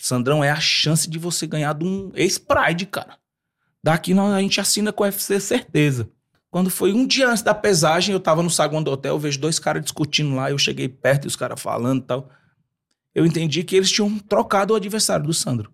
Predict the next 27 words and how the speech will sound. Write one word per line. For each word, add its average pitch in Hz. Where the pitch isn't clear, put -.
E 147
entrar 160
um 175
cara 156
que 156
tinha 117
vinte 196
e -
seis 170
anos, 175
vindo 165
de 139
dez 143
vitórias 151
consecutivas. 131
Aí 131
eu, 127
"Mas 202
como 226
assim? 175
É, 175
o -
Kharitonov 135
foi 135
proibido 123
de 110
lutar? 139